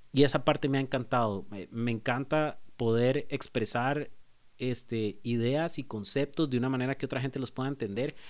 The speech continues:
este, grupos grandes de emprendedores o grupos grandes de gente que, que lo que quiere es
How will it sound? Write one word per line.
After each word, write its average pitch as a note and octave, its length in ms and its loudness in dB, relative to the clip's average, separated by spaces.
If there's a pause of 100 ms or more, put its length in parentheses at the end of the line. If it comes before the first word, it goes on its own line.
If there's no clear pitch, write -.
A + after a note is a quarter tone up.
(180)
este, A2+ 320 -6
grupos A#2 320 -4
grandes C3+ 300 -2
de D3 60 0
emprendedores B2 680 0
o G2+ 100 -2
grupos A#2 300 -2
grandes C3+ 360 -2
de A2 120 -2
gente B2+ 320 -2
que, A2 260 -2 (320)
que B2 100 0
lo A#2 140 0
que G#2 140 -8
quiere C#3 400 2
es - 180 -2